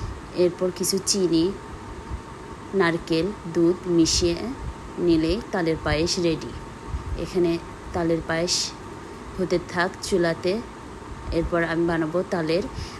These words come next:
বড়া। প্রথমে তালের রস, তাতে চিনি, সামান্য চালের গুঁড়া, সামান্য ময়দা নিয়ে এক টুকরা দারচিনি দিয়ে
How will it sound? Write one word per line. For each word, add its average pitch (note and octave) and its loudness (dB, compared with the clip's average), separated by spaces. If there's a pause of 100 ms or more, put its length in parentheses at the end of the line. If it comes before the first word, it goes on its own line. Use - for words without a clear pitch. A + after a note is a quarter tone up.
(120)
বড়া। D3+ 2 (360)
প্রথমে F#3+ 2 (1500)
তালের F#3 6
রস, E3+ 4 (340)
তাতে F3+ 4
চিনি, F3 6 (1300)
সামান্য F3+ 4
চালের F3 4
গুঁড়া, E3 2 (720)
সামান্য E3 4
ময়দা E3 4
নিয়ে E3 4 (140)
এক F3 0 (100)
টুকরা E3 0
দারচিনি D#3+ 2
দিয়ে E3+ 2